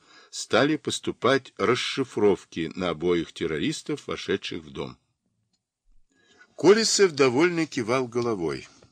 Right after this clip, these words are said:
На него приятно действовал весь этот хорошо отлаженный механизм.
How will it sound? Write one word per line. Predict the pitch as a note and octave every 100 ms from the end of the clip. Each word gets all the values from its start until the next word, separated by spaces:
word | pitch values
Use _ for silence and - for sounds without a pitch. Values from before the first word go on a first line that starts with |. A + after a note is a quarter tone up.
| _ _ _ _ _ _ _ _ _ _
На | G#2
него | B2 C3+ C#3+ E3+ D3+ - _ -
приятно | B2 C#3+ D3 A2 - E2+
действовал | D#2 E2+ D#2 - E2+
весь | D#2 F#2 F2
этот | F2 - D#2+
хорошо | - E2+ D#2+ - C3
отлаженный | A#2 E2 F#2+ G2+ G2 F2+ F2+
механизм. | E2 - E2 C2+ B1 -